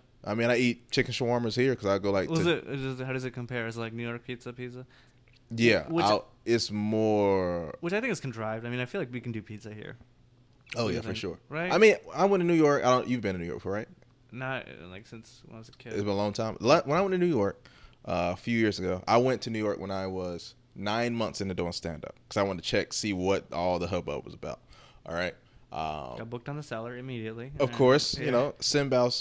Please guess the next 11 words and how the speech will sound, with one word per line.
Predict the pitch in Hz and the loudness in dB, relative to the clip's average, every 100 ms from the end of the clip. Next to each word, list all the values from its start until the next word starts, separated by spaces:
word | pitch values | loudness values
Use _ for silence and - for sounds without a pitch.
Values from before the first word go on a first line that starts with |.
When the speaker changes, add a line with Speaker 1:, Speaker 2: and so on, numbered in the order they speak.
| - | -4
Speaker 1:
Sinbad | - 160 139 120 | 0 4 6 6
style, | - 120 143 | 6 6 6
first | - 135 131 | 8 8 8
year, | 135 151 - | 6 4 2
professional. | 139 127 135 151 - | 10 10 10 0 -8
Speaker 2:
Okay. | - 131 | 0 8
Speaker 1:
Uh, | 110 104 101 - | 10 10 8 4
but | 139 151 | 8 10
no, | 165 | 12
I | 151 | 10
went, | 190 | 8